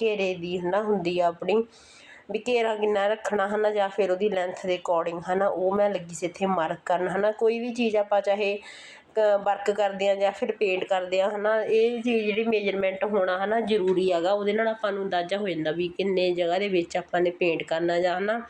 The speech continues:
ਉਹਦਾ ਜਿਹੜਾ ਅੱਧ ਆ ਹੈ ਨਾ, ਉਹਦੇ ਵਿੱਚ ਵਿੱਚ ਜਿਹੜਾ ਪੇਂਟ ਆ ਵੀ ਆਵੇ ਹੈ ਨਾ, ਇੱਧਰ ਉੱਧਰ ਨਾ ਜਾਵੇ। ਬਸ ਮੈਂ ਉਹੀ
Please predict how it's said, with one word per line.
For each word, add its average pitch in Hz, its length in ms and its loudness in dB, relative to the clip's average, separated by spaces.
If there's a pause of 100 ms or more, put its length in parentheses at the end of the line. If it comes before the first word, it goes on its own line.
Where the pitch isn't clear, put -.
(640)
ਉਹਦਾ 220 640 2
ਜਿਹੜਾ 196 260 0 (120)
ਅੱਧ 185 200 -2
ਆ 202 80 0
ਹੈ 214 100 -2
ਨਾ, 214 120 0
ਉਹਦੇ 196 280 0
ਵਿੱਚ 196 260 -2
ਵਿੱਚ 180 240 -4
ਜਿਹੜਾ 185 320 2 (200)
ਪੇਂਟ 175 300 2
ਆ 165 100 0
ਵੀ 180 160 -2
ਆਵੇ 160 320 0
ਹੈ 175 80 -2
ਨਾ, 190 100 0
ਇੱਧਰ 185 240 -2
ਉੱਧਰ 185 260 2
ਨਾ 208 180 2
ਜਾਵੇ। 170 300 -2
ਬਸ 175 240 -2
ਮੈਂ 190 140 2
ਉਹੀ 196 320 -2